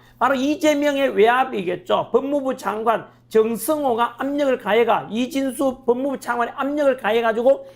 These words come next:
검찰 자체 수사팀에서는 항소하려고 하는데 "항소하지 마!" 라고 해서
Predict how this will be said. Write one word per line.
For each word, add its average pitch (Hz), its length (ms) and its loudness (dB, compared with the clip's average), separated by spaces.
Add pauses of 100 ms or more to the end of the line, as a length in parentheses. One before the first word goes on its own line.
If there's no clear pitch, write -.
(220)
검찰 285 580 0
자체 247 380 0
수사팀에서는 277 1200 0 (240)
항소하려고 285 760 2
하는데 240 180 2
"항소하지 240 600 -4
마!" 311 320 4 (720)
라고 294 320 6
해서 320 260 4